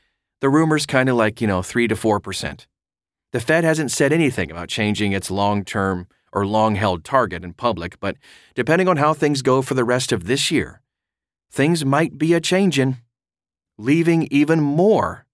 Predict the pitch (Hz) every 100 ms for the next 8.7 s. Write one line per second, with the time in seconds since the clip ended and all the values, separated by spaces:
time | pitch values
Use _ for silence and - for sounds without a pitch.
0 | _ - 120 110 120 98 95 107 90 87
1 | - 92 71 _ _ _ _ _ _ _
2 | _ _ _ _ _ _ _ _ _ _
3 | _ _ - 220 180 135 113 101 95 -
4 | 78 - - _ _ _ _ _ 127 175
5 | 190 131 117 113 117 _ _ _ 120 117
6 | - 151 170 - 175 131 135 139 131 117
7 | 117 120 107 120 107 113 - - 143 151
8 | 151 160 147 - 135 139